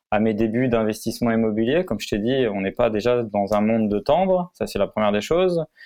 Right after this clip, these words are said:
Et en plus, on n'est pas dans un monde de gens très honnêtes. Et l'agent immobilier en lui-même, c'est pas quelqu'un qui est déjà de facto spécialisé dans l'investissement immobilier. Et en plus de ça, l'agent immobilier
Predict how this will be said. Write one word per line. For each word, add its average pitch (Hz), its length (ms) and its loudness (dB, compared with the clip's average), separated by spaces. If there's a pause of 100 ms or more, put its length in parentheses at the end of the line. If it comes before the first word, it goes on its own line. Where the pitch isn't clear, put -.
(280)
Et 104 100 2
en 104 120 2
plus, 160 260 -2
on 113 40 2
n'est 107 120 2
pas 143 160 4
dans 120 280 2
un 110 120 2
monde 143 360 0
de 113 140 0
gens 143 200 0
très 131 280 0
honnêtes. 113 440 0 (600)
Et 110 460 4
l'agent 110 300 2
immobilier 120 500 2
en 113 100 2
lui-même, 117 760 2 (120)
c'est - 280 -8
pas 127 320 4
quelqu'un 123 460 0
qui 113 840 0
est 107 320 0 (220)
déjà 113 320 2
de 113 140 -2
facto 123 420 0
spécialisé 117 920 0
dans 95 120 0
l'investissement 101 580 -2
immobilier. 107 520 0 (840)
Et 107 60 0
en 104 120 2
plus 104 180 -4
de 104 120 2
ça, 165 460 4
l'agent 107 280 2
immobilier 113 800 2